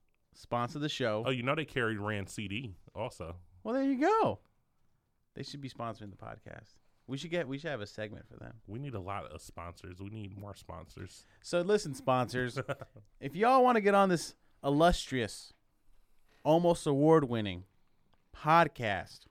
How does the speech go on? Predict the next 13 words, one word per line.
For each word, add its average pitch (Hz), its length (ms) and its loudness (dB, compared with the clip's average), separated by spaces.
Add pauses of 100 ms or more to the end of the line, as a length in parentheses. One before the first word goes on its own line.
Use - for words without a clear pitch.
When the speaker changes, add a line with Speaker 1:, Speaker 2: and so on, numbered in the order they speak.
(180)
Speaker 1:
called 113 260 -4
the 104 60 -8
Matt 110 300 -4
Mania 117 540 -4 (380)
Podcast, 117 640 -10 (640)
give 107 140 -4
us 117 120 -8
a 120 60 -8
shout, - 480 -6
give 98 120 -12
us 107 140 -10
a 123 40 -10
follow. - 440 -12